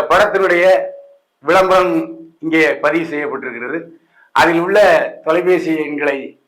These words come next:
தொடர்பு கொண்டு நீங்கள் மணிகண்டனிடம் பேசி உங்களுக்கு என்ன பாத்திரம் என்பதை நேரில் போய்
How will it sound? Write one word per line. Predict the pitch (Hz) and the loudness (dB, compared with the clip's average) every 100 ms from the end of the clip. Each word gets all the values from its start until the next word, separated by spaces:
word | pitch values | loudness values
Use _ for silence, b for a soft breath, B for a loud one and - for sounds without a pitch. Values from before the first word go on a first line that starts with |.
| _ _ _ | _ _ _
தொடர்பு | 147 160 175 | 0 2 2
கொண்டு | 143 135 156 170 - - _ _ _ | -2 -6 -6 -8 -12 -20 _ _ _
நீங்கள் | 139 147 151 143 | -12 -6 -6 -4
மணிகண்டனிடம் | 143 165 160 156 143 143 143 | -4 -2 -2 -2 -4 -6 -6
பேசி | 143 143 143 165 165 - _ _ | -6 -4 -6 -10 -10 -20 _ _
உங்களுக்கு | 135 147 147 | -8 -6 -4
என்ன | 151 156 | -4 -4
பாத்திரம் | 151 131 135 135 135 | 2 2 0 -6 -12
என்பதை | 123 127 151 - | -12 -12 -12 -12
நேரில் | 127 156 156 143 | -12 -8 -8 -8
போய் | 139 170 | -8 -8